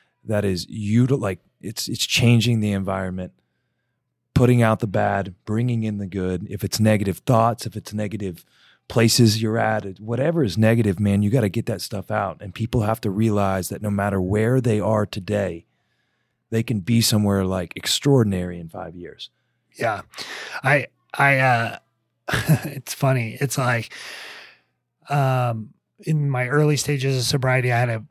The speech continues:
Speaker 2: old, old man pull me aside, and he said, he, uh, asked what I was doing with the day. And I was like, "I don't fu-, I mean, I don't know. I guess go to work. I'll probably, you know, ride my bike 'cause it's pretty much all I got to do and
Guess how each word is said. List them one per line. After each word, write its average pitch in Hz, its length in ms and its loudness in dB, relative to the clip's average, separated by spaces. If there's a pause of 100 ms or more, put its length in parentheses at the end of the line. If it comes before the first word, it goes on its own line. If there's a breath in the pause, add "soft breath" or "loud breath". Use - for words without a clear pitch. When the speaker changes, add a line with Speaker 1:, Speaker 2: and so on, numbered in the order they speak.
Speaker 2:
old, 151 420 2
old 160 220 6
man 131 340 2
pull 135 200 0
me 127 120 -2
aside, 120 560 -4 (280)
and 123 240 -6
he 117 60 -4
said, 113 440 -4 (840)
he, 127 440 -6
uh, 127 60 -10
asked 120 640 -6
what 127 100 0
I 120 80 2
was 117 160 -2
doing 120 380 0
with 117 120 -4
the 123 100 -6
day. 110 400 -4
And 101 180 -10 (520 soft breath)
I 123 40 -12
was 123 100 -6
like, 123 160 -4
"I 165 100 0
don't 190 280 2
fu-, - 120 -6
I 131 180 -6
mean, 156 180 -2
I 143 120 0
don't 170 160 4
know. 160 180 6
I 160 120 6
guess 156 180 2
go 165 140 6
to 151 60 8
work. 151 500 6
I'll 127 80 -2
probably, 156 640 0 (440 loud breath)
you 143 100 -8
know, 143 260 2
ride 127 320 2
my 135 120 2
bike 139 520 2
'cause 135 200 -2
it's 117 140 -4
pretty 143 200 -4
much 135 200 -4
all 139 80 0
I 139 100 0
got 143 220 0
to 139 80 -4
do 143 500 -4
and 110 240 -6